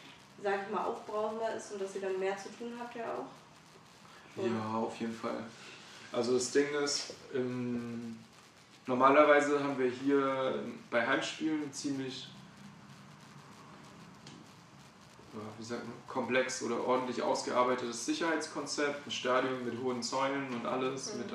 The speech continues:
Speaker 2: getrennten Gästeblöck-, mit einem getrennten Gäste-, Gästeblock.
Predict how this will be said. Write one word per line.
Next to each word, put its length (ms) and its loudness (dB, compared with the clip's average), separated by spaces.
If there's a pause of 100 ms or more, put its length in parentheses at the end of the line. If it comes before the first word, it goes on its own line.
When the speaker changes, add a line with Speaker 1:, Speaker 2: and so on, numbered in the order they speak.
(220)
Speaker 2:
getrennten 580 -6 (540)
Gästeblöck-, 680 0
mit 140 -8
einem 260 -6
getrennten 360 -10
Gäste-, 320 2
Gästeblock. 540 -2